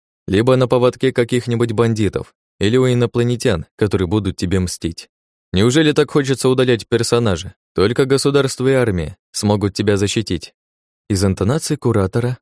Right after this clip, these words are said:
ушла добрая часть позитива, и он буквально нависал надо мной, давя на психику.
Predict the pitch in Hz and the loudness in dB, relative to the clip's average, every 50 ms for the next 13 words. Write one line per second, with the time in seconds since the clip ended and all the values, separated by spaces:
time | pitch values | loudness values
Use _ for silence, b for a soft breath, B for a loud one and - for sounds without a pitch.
0 | _ - - - - 104 98 95 85 98 95 90 - 95 90 - - 98 90 - | _ -6 -4 -2 0 0 0 0 0 0 0 0 0 -2 0 0 -2 -2 -2 -4
1 | - - - - 98 87 92 95 - - 92 87 78 - 82 90 _ _ _ - | -6 -8 -4 -4 -2 -2 -2 -4 -4 -4 -4 -4 -4 -6 -10 -10 _ _ _ -4
2 | - 98 92 90 85 98 92 - 104 98 92 90 90 92 92 95 104 - - 110 | -2 0 0 0 0 -2 0 2 2 2 2 2 2 2 2 0 0 0 0 -2
3 | 95 92 90 87 85 90 92 107 110 95 82 - _ - - 92 107 92 92 87 | 0 0 -2 0 -2 -2 -2 0 -2 -2 -4 -6 _ -8 -4 -2 0 0 0 0
4 | 87 87 85 - - 101 90 - - - - - - | 0 -2 -4 -4 -6 -6 -4 -4 -8 -10 -10 -12 -16